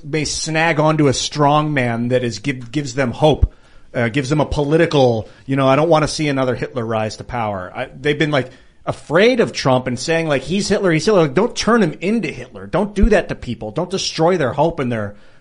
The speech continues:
their will to live. 'Cause they will look for a strong man if you do.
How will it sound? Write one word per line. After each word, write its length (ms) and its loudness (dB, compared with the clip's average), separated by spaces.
their 120 2
will 220 2
to 60 2
live. 440 0
'Cause 140 -4
they 100 4
will 220 6
look 160 2
for 140 2
a 40 2
strong 340 0
man 200 -2
if 100 -6
you 120 -2
do. 320 -2